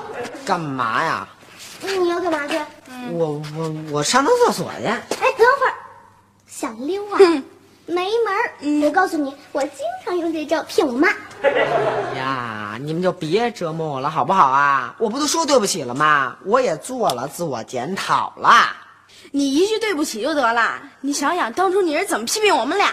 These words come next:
Speaker 3: 的？
Speaker 2: 可不是，把我们批评得非常痛苦。
Speaker 3: 嗯。
Speaker 2: 我回到家里，呃，晚上连饭都没吃，就吃了两张肉饼儿。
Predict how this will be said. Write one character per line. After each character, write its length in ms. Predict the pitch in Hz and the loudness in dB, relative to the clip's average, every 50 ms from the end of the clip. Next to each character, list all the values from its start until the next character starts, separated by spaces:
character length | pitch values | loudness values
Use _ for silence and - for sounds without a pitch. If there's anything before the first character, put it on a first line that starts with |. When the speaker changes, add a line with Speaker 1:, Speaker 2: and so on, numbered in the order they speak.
| - - | 0 2
Speaker 3:
的？ 300 | 240 262 277 285 277 277 - - - - - - _ _ | 2 4 4 2 0 -4 -10 -20 -20 -20 -20 -20 _ _
Speaker 2:
可 300 | - - 381 349 185 254 | -8 -2 0 0 0 0
不 120 | 254 349 | -2 -2
是， 120 | 359 - 453 453 359 - - - - 359 - | -2 0 0 0 -2 -2 -8 -16 -18 -8 -6
把 160 | - - - 403 | -2 0 0 0
我 160 | 370 381 320 | 0 2 0
们 180 | 302 311 339 | 2 0 0
批 220 | 320 - - 392 403 | -2 -2 -2 -2 -2
评 160 | 392 415 349 | 0 0 -2
得 100 | 330 320 | -2 -4
非 400 | 320 - - - - - - 494 494 480 523 508 | -6 -12 -16 -16 -16 -2 0 0 2 2 0 0
常 280 | - - 403 381 339 | 0 -2 -2 -2 -2
痛 280 | 349 - - 392 330 294 | -2 -2 0 0 0 -2
苦。 100 | - - - | -2 -4 0
Speaker 3:
嗯。 340 | 302 330 330 330 330 320 - - - - | 4 6 6 6 4 2 -4 -12 -12 -4
Speaker 2:
我 220 | - 359 381 349 | 0 2 2 4
回 160 | - 392 370 | 4 2 2
到 140 | 440 427 381 | 2 2 2
家 160 | 311 370 370 | 2 0 0
里， 80 | 349 311 320 - - | 0 0 -6 -8 -14
呃， 240 | - - - - 339 359 | -14 -14 -10 -6 -2 2
晚 180 | 440 381 349 370 | 2 2 4 4
上 80 | 453 466 453 453 - | 4 2 2 2 -6
连 160 | - 381 453 508 | -4 -2 -2 -2
饭 240 | 508 - - - 605 622 539 480 440 | -4 -4 4 6 6 6 6 4 0
都 120 | 427 415 | -2 -2
没 160 | 381 370 403 427 | -2 -2 -4 -4
吃， 200 | - - 415 453 - - - - - - _ _ - 330 | -2 0 2 2 2 2 -2 -16 -20 -20 _ _ -14 -8
就 180 | - 480 523 508 | 0 2 2 2
吃 140 | 359 - 480 | 2 2 2
了 120 | 508 466 | 2 2
两 140 | 403 359 359 | 2 0 -2
张 80 | 403 427 | 0 0
肉 140 | 440 453 | 0 0
饼 160 | 339 349 294 285 | 0 0 2 4
儿。 160 | 311 370 | 4 2